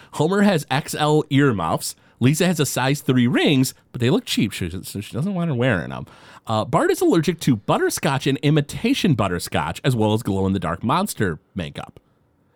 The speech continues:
Uh, Bart also has O, uh, you know, the O negative blood or whatever. But here's something to bring up. He's allergic to butterscotch?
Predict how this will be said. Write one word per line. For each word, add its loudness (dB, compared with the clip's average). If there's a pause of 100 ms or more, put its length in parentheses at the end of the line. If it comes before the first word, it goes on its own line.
Uh, 0
Bart 0
also 0
has -2
O, 0 (420)
uh, -8
you -4
know, -2
the -6
O 0
negative -4
blood -8
or -12
whatever. -12
But 0 (440)
here's -2 (340)
something 0
to -4
bring 4
up. -2 (840)
He's -4
allergic 0
to -4 (360)
butterscotch? -2